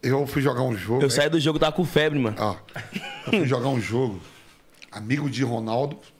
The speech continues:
Speaker 1: Fenômeno, contra os amigos de Zidane, né? Jogo da unicef em Basel, na Suíça, né? Aí chegamos lá, pô, são jogadores internacionais, Figo, Rui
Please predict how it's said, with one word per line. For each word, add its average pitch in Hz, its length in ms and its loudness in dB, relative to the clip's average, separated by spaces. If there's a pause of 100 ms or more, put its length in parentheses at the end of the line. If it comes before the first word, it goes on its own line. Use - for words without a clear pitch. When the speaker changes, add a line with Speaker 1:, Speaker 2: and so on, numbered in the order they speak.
Speaker 1:
Fenômeno, 123 560 -4 (880)
contra 113 220 -8
os 113 80 -2
amigos 123 280 0
de 123 100 -6
Zidane, 110 440 -2
né? 107 160 -6 (160)
Jogo 101 180 -6
da 113 80 0
unicef 120 600 -2
em 120 100 -6
Basel, 113 380 0
na 120 100 -4
Suíça, 104 500 -8
né? 101 100 -12 (1600)
Aí 107 180 0
chegamos 117 420 -2
lá, 113 160 0
pô, 123 200 -12 (580)
são 123 160 -8
jogadores 139 320 -4
internacionais, 110 680 -6 (400)
Figo, 113 640 -4
Rui 98 200 -4